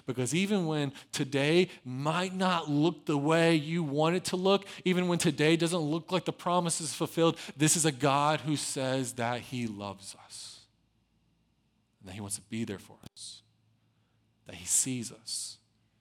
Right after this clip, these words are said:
that he hasn't walked away from us. This is the God we worship. And I say this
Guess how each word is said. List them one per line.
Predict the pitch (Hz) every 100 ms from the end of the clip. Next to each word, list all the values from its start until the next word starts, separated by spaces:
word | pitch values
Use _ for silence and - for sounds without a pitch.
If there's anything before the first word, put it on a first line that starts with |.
| _ _
that | 104
he |
hasn't | 120 123
walked | 120 117 -
away | 113 120 123
from | - 98 104
us. | - - - - _ _ _ _ _ _ _ _ _ 123
This | 117 123 - 135
is | 110
the | 117
God | 110 104 101 101 101 - _ _ _ _
we | 113 101
worship. | 107 127 - 113 _ _ _ _ _ _ _ _ _ _ _ _ _
And | 117
I | 113
say | - - 160 185
this | 147 117 - - -